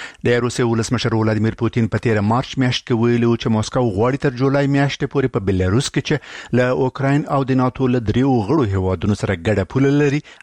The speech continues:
اټومي تکتیکي وسلې ځای پر ځای کړي. د بیلاروس واکمن الکساندر لوکاشنکا هم له دې اقدام سره موافقه کړې وه. هغه مهال د پوتین د دغه اعلان په وړاندې د نړۍ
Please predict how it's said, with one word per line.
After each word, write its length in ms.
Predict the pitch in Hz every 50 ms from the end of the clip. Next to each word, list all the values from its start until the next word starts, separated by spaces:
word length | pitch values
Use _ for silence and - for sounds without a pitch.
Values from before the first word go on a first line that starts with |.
| - -
اټومي 360 | 107 - - 117 110 120 131 147 - - 131
تکتیکي 380 | - - 135 - - 147 117
وسلې 280 | 101 95 - - 107 98 92 90
ځای 140 | 98 95 -
پر 140 | - 85 85 92
ځای 200 | 90 87 - -
کړي. 180 | 120 139 143 143 - _ _ _ - - - - - - -
د 160 | 117 113 113 107
بیلاروس 340 | 113 110 110 107 110 113 - -
واکمن 520 | 120 101 104 104 - - - 113 110 120 139 151
الکساندر 500 | 127 127 - - - 127 123 127 127 120 127
لوکاشنکا 500 | 127 123 - 127 - 135 127 120 - 123 120
هم 120 | 131 131 127
له 40 | 123 117
دې 240 | 123 123 120 120 117
اقدام 260 | - - 110 107 107 107 -
سره 160 | 110 101 101 98
موافقه 420 | 92 92 87 85 - - - 110 101 -
کړې 160 | - 98 98 95
وه. 120 | 110 120 127 _ - - - - - - - -
هغه 180 | 123 113 110 110 110
مهال 240 | 104 113 110 110 104
د 60 | 107 -
پوتین 300 | 110 107 101 - 120 110 104
د 60 | 104 110
دغه 160 | 107 104 104 101 101
اعلان 340 | 101 104 104 107 117 120 -
په 100 | 131 123
وړاندې 260 | 117 120 117 120 120 117 110
د 100 | 107 110
نړۍ 200 | 104 104 107 110